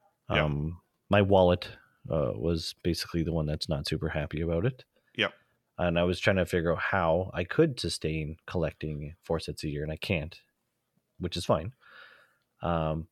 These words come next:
Speaker 2: but also the three sets a year, the way they were cycling core set, supplemental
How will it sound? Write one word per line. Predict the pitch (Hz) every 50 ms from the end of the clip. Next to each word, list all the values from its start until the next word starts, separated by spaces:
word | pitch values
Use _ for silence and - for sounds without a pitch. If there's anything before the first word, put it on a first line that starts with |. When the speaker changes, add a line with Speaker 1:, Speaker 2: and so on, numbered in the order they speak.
| _
Speaker 2:
but | - 127
also | 123 127 127 127 - 147 139 131 123 117 107
the | - 101 110 110
three | - - 120 117
sets | 113 - 135 123 120 - -
a | 127
year, | 117 107 104 107 104 98 101 101
the | 90 98
way | 90 92 98 98
they | 92 98 95
were | 90 92
cycling | - - - 92 90 87 - 95 92 87 85 85 82 80 85 - _ _ _ _ _ _ _ _
core | - - 113 101 95
set, | - - - 101 87 78 -
supplemental | - 101 90 92 95 92 90 87 - 90 87 82 80 - -